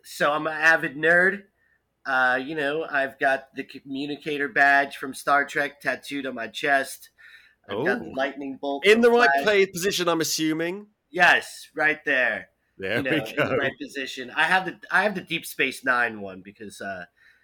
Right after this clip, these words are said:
Speaker 1: Captain
Speaker 2: 'Cause that's the best
Speaker 1: Sisko
Speaker 2: one.
Speaker 1: It's the best one. Also, I live in New Orleans, like Captain Benjamin Lafayette Sisko is from. You know,
Speaker 2: Wait, wait, his
Speaker 1: so
Speaker 2: middle name was Lafayette?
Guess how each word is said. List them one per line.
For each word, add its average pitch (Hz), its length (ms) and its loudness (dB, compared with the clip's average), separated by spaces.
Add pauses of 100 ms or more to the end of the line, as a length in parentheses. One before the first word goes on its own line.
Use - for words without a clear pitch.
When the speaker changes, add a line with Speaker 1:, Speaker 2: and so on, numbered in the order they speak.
(180)
Speaker 1:
Captain 135 240 0
Speaker 2:
'Cause - 20 0
that's 165 140 -2
the 139 60 -4
best 139 220 2
Speaker 1:
Sisko 143 140 2
Speaker 2:
one. 71 240 -8 (560)
Speaker 1:
It's 254 240 -2
the 269 80 0
best 262 320 0
one. 214 320 2
Also, 208 600 2
I 214 140 4
live 226 220 2
in 190 100 0
New 185 160 0
Orleans, 123 540 -2
like 139 420 2 (160)
Captain 143 600 -2 (240)
Benjamin 135 680 -2
Lafayette 127 680 -2
Sisko 110 680 -6
is - 120 -18
from. 90 360 -16 (580)
You 151 120 -4
know, 98 220 -6
Speaker 2:
Wait, 165 220 2
wait, 165 160 4
his 160 80 2
Speaker 1:
so 143 80 0
Speaker 2:
middle 240 160 6
name - 160 -4
was 151 140 0
Lafayette? 175 840 0